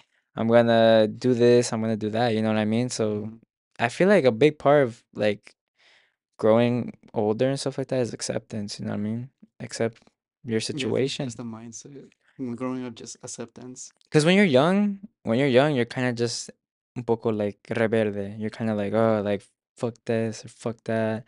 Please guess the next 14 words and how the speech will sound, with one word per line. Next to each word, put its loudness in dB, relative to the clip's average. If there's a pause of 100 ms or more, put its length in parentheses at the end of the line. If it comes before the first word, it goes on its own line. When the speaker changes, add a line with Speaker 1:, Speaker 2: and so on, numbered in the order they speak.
Speaker 2:
Yeah. -16
Speaker 1:
Like, -6
this -2
shouldn't 0
be -2
Speaker 2:
Mm-hmm. 2
Speaker 1:
that 2
way, -2 (440)
or -2
that 6
shouldn't 0
be 2
that 6
way, 4